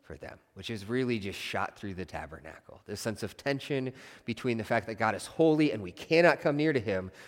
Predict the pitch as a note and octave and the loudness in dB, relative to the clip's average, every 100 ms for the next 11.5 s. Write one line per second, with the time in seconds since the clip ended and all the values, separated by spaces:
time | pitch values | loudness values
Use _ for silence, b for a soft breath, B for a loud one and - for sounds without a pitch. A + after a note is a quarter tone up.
0 | B G#2 A2 G#2+ G2+ - F#3+ E3+ B2+ G#2+ | B 0 2 2 0 -4 -4 -2 -4 -4
1 | A2 G#2 G2+ G#2 A#2+ A#2+ F2 D#2 D#2 - | -4 0 0 0 -2 -2 -8 -10 -12 -14
2 | - - B B - F#2+ F2 F2 F#2 F#2+ | -14 -14 B B -2 0 0 -2 -2 0
3 | F#2 F2 - E2+ D#2+ D#2+ - - D#2 - | 0 -2 -6 -10 -10 -12 -14 -14 -14 -16
4 | _ _ _ - _ _ _ _ _ _ | _ _ _ -20 _ _ _ _ _ _
5 | b b b b b b b b b - | b b b b b b b b b -4
6 | A2+ - A#2 G#2+ - - _ - F#3+ F#3 | -4 -2 0 0 0 -8 _ -6 -4 -4
7 | - F2 F2 F#2+ G#2+ G#2 G#2+ A2+ B2 A2 | -6 -8 -8 -10 -6 -4 -2 -2 -2 -2
8 | G#2 F#2+ G2 - - - - B2+ A#2 F#2+ | -2 -4 -6 -8 -12 -14 -10 -8 -2 0
9 | G2+ F2 E2 D#2+ E2 b b b b _ | 0 -2 -6 -12 -18 b b b b _
10 | - E2 D#2+ - F2+ F#2+ G#2 - F2+ E2 | -8 -6 -6 -10 -4 2 2 0 -10 -12
11 | D2+ - D#2+ - - | -14 -14 -16 -18 -20